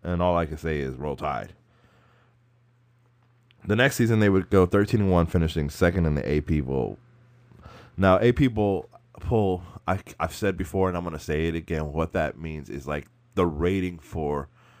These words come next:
all colleges. If you're number one ranked in A P poll, that means you're the number one ranked college.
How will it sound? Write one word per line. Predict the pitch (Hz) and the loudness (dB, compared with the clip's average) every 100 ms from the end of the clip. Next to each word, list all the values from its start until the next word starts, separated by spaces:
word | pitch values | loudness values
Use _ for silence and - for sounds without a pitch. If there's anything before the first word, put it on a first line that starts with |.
| _ _ _ _ | _ _ _ _
all | 78 78 | 0 0
colleges. | - 90 80 60 50 - | 0 -2 0 -2 -10 -10
If | 69 | -10
you're | 71 | -8
number | 76 87 | -4 -2
one | 95 92 85 | 0 0 -2
ranked | 85 76 73 - - - - | -4 -6 -12 -20 -20 -20 -14
in | 80 | -8
A | 69 82 | -6 -4
P | - 87 73 - _ _ | -4 -4 -8 -14 _ _
poll, | - 95 82 73 - - _ | -6 -2 -2 -4 -8 -20 _
that | 85 | -10
means | 82 78 | -8 -8
you're | 76 | -10
the | 73 | -10
number | 78 80 | -8 -8
one | 76 69 | -8 -8
ranked | 69 - - - | -8 -10 -18 -20
college. | - 85 67 - - | -8 -6 -4 -8 -18